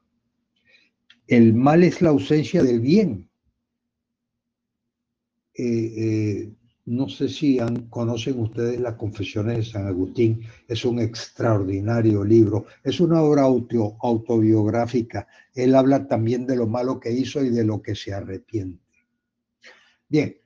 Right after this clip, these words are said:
el frío no existe, es la ausencia del calor. La oscuridad no existe, es la ausencia de luz. Yo no creo que es tan sencillo como sinónimo y antónimo.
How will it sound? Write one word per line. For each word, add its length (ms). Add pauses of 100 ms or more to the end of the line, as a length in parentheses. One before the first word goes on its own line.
(180)
el 160
frío 340
no 120
existe, 640
es 120
la 100
ausencia 460
del 140
calor. 460 (220)
La 160
oscuridad 520
no 140
existe, 680
es 200
la 80
ausencia 680
de 180
luz. 540 (1600)
Yo 160
no 160
creo 300
que 120
es 100
tan 160
sencillo 520
como 280
sinónimo 640
y 100
antónimo. 840